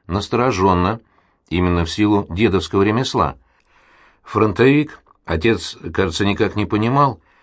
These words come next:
как можно всю свою жизнь провести, обшивая клиентов. К моменту, когда я оканчивал школу,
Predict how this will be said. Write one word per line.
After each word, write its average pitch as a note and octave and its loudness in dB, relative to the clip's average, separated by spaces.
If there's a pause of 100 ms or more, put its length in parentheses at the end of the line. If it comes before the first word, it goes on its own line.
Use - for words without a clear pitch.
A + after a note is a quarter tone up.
(180)
как E2 -4
можно F#2 2
всю G#2 0
свою F#2 2
жизнь A2 -2
провести, D#2+ -4 (160)
обшивая F#2 0
клиентов. E2 -2 (1120)
К - -10
моменту, G#2 0
когда F#2 -2
я F#2+ 0
оканчивал G2 -2
школу, G2 0